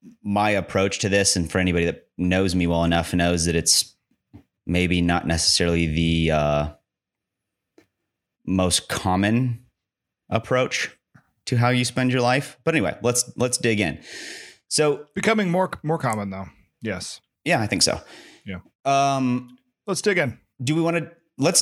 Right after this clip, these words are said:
Speaker 1: let's dig in. Let's, I think Jeff and I chatted about this prior, and I think that, <laughs> okay, yes, we forgot the clap. Um, but I think a brief history of our f-, uh, familial structure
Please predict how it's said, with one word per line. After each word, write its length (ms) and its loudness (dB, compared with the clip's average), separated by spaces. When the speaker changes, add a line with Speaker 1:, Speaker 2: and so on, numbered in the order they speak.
Speaker 1:
let's 180 2
dig 180 0
in. 120 0
Let's, 280 0
I 100 4
think 380 -2
Jeff 220 2
and 100 0
I 60 0
chatted 300 2
about 240 0
this 140 -2
prior, 380 2
and 160 0
I 60 2
think 260 -2
that, 120 2
<laughs> 100 -2
okay, 180 -2
yes, 300 -2
we 160 0
forgot 280 0
the 60 -6
clap. 360 -4
Um, 680 0
but 160 0
I 80 2
think 400 -4
a 100 4
brief 360 0
history 400 2
of 120 2
our 320 0
f-, 420 0
uh, 340 2
familial 920 0
structure 680 0